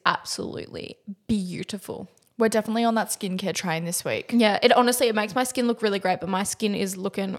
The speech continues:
Speaker 1: really rough. Like, for that lady in Zarafas to compliment me and my skin's looking really rough, like, I'm coming up to my period, you
Speaker 2: Mm.
Speaker 1: know, it must be good, guys. So get on that. It's way cheaper than, um, what's that brand? Charlotte Tilbury.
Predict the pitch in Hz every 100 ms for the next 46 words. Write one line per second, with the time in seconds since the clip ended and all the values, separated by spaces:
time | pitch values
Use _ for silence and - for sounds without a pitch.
0 | - - 76 - 76 - - 117 104 -
1 | - - 220 208 - 208 233 247 240 214
2 | 190 220 208 214 196 196 214 214 226 294
3 | - 220 190 196 - 202 208 226 208 196
4 | 180 - - - 190 202 202 - - 202
5 | - 156 202 311 392 - _ _ 196 190
6 | 175 175 180 175 - 185 160 135 - -
7 | - - - - - 160 185 214 208 208
8 | 202 196 202 - 269 - 196 185 196 208
9 | - 208 196 208 208 202 - 185 180 -
10 | - - - - - - _ _ _ _
11 | _ _ _ _ 254 - 254 226 294 -
12 | _ _ _ _ - 214 202 220 190 170